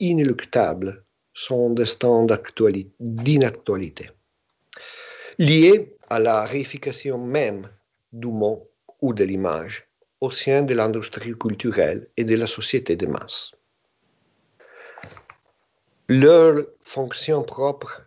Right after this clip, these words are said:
épuisée, les poètes modernes se retrouveront sous un arrière-plan trépidant, en train de se chauffer les mains sous le misérable feu qui feront nos livres d'aujourd'hui.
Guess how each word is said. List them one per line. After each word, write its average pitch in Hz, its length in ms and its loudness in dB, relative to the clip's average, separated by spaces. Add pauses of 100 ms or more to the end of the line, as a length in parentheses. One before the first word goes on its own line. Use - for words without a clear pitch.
(120)
épuisée, 147 800 -2
les 120 140 -6
poètes 120 260 4
modernes 147 720 -4
se 120 340 -4
retrouveront 139 720 0
sous 131 360 -6
un 127 140 0 (140)
arrière-plan 139 680 0
trépidant, 104 720 -4 (600)
en 135 180 0
train 156 300 -2
de 185 100 -4
se - 140 -8
chauffer - 400 0
les 135 120 4
mains 151 400 -2 (640)
sous - 200 -10
le 139 120 4
misérable 143 800 -2
feu 143 460 0
qui 123 140 -12
feront 123 540 -4
nos 123 280 0
livres 120 560 -4
d'aujourd'hui. 107 720 -6